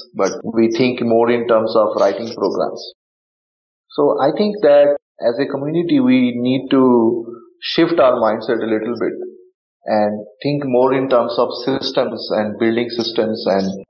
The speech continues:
how systems behave versus writing programs, because programs live in an idealized world,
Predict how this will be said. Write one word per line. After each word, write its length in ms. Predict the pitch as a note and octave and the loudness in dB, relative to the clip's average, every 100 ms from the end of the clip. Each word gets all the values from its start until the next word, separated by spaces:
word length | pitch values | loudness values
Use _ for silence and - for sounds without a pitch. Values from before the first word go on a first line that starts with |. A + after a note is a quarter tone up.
| - | -2
how 180 | A#2 | 0
systems 520 | A#2+ C#3+ - D3+ - A2+ | 2 -2 0 -2 -2 -2
behave 360 | G#2+ G#2+ G2+ - - - - _ _ - | 0 2 0 -2 -10 -16 -20 _ _ -4
versus 680 | A#2 A#2 B2 A2+ - - - | -2 0 0 0 -2 -10 0
writing 300 | G#2+ A#2+ A2 | 0 0 -2
programs, 420 | A2+ A2+ A2 A2+ - | 0 0 0 -4 -10
because 240 | G2+ G#2+ A2 | -8 -6 0
programs 460 | C3 D3+ F#3+ D#3+ B2 | 0 4 2 2 -4
live 260 | A#2+ C3 | -4 -4
in 120 | C3 B2 | -2 -2
an 120 | B2 A2+ | -4 -2
idealized 640 | A2+ B2 A#2+ G#2+ A2 A2 - | -2 0 2 2 2 -2 -8
world, 480 | G#2 G#2 E2+ - - | 0 2 2 -2 -10